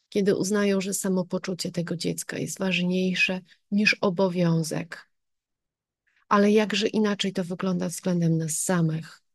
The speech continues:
kiedy my sami dla siebie z ciężkim sercem jesteśmy gotowi na takie działanie, na taką decyzję.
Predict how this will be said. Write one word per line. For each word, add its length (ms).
kiedy 240
my 220
sami 460
dla 180
siebie 720
z 160
ciężkim 580
sercem 800
jesteśmy 460
gotowi 760
na 120
takie 320
działanie, 680
na 100
taką 300
decyzję. 720